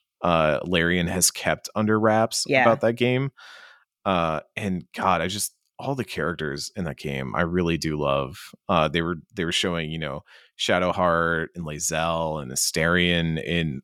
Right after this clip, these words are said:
Speaker 1: in that preview trailer. Not Gale. I don't like Gale. <laughs> But, <laughs> um, I, I was just looking at all those characters and being like,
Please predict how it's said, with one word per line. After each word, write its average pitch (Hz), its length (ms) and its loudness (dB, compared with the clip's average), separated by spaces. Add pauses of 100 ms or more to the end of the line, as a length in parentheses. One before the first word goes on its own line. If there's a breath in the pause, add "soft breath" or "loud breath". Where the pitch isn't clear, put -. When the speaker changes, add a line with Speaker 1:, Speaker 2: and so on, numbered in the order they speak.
(100)
Speaker 1:
in 82 140 -2
that 78 260 0
preview 85 500 -2
trailer. 80 420 -2
Not 80 240 -4
Gale. 80 440 -6
I 80 80 -14
don't 76 120 -10
like 71 140 -12
Gale. 78 240 -10 (140)
<laughs> - 180 -8
But, 165 1080 2 (640 loud breath)
<laughs> 127 60 4
um, 104 600 4 (520)
I, 104 440 4 (380)
I 104 80 2
was 110 120 0
just 104 160 -6
looking 101 260 -2
at 98 80 2
all 90 120 2
those 87 140 -4
characters 85 360 0
and 82 80 -4
being 85 160 -2
like, 78 220 -8